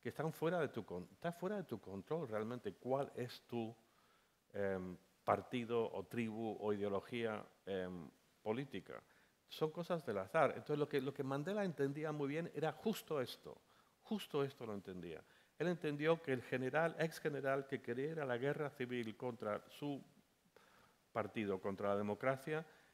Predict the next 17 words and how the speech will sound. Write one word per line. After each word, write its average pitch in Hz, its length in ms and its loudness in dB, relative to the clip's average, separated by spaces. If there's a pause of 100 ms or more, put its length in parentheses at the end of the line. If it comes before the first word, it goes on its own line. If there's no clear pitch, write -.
(240)
eran 170 260 6
circunstancias 160 640 0
de 143 60 -2
la 131 120 10
vida 160 260 4
que 147 100 0
él 147 120 2
nació 135 340 6
blanco 180 520 2
en 131 100 0
Sudáfrica 143 500 2
en 139 60 0
ese 135 140 -4
momento, 160 400 2
en 131 80 0
una 135 200 4
granja, 156 520 2